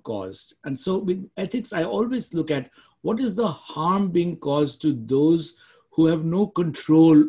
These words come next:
over that particular harm, either because they've been fooled into thinking they have to do something, right?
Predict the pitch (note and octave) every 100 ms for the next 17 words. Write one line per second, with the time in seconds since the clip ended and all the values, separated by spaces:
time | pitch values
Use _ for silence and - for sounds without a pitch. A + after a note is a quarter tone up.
0 | - A2+ A2+ G#2+ G#2+ G2+ G#2 - - -
1 | - - E2 - - _ _ _ - D#3+
2 | G#3+ F#3 F#3 F#3 D#3+ D#3+ D3+ D3+ C3 -
3 | - G3 A3+ C#3+ A#2 G#2+ - B2+ B2+ B2
4 | B2+ B2+ C3 A#2+ G#2+ G2 A#2+ - C3+ A2
5 | A#2 - - A#2+ - _ _ _ _ _
6 | _ _ B2 E3